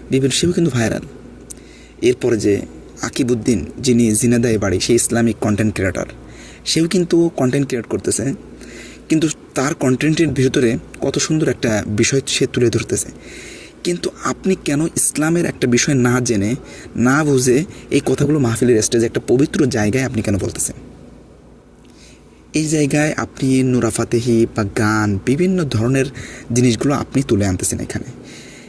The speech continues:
এখনও পর্যন্ত মানুষ কেন এদেরকে বয়কট করতেছে না, এই বিষয়টি আমার কাছে এখন, মানে, দুঃখজনক বিষয় হয়ে দাঁড়ায়। এরপর আরেকজন বক্তা যে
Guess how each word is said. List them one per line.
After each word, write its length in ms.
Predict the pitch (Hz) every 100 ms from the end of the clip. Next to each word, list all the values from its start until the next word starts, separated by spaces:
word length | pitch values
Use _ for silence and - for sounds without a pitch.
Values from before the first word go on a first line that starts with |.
| - -
এখনও 320 | - 208 214
পর্যন্ত 300 | 208 190 180
মানুষ 420 | 127 113 123 - -
কেন 240 | 131 170
এদেরকে 280 | 170 175 - 123
বয়কট 340 | 117 120 143 -
করতেছে 360 | 131 131 120
না, 180 | 110 113 -
এই 100 | 120
বিষয়টি 440 | 117 - 156 156
আমার 220 | 131 113
কাছে 180 | - -
এখন, 260 | 107 113 107 - - - -
মানে, 180 | 117 113
দুঃখজনক 540 | 107 139 - 170 160
বিষয় 280 | 113 113 127
হয়ে 160 | 123 110
দাঁড়ায়। 240 | 92 85 - - - - - - - - - - - -
এরপর 220 | 139 165
আরেকজন 380 | 143 131 131 139
বক্তা 260 | 120 - 117
যে 200 | 117